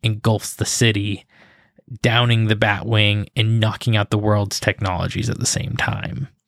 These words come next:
Uh, the explosion that we see transitions into a T V screen where we see Ozymandias watching the events from an undisclosed location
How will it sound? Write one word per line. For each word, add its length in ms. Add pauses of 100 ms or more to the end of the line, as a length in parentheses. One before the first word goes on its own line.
(1400)
Uh, 400 (340)
the 140
explosion 540
that 180
we 100
see 680 (440)
transitions 680
into 320
a 40
T 240
V 180
screen 640 (920)
where 180
we 100
see 440
Ozymandias 920
watching 440
the 100
events 400
from 220
an 80
undisclosed 680
location 720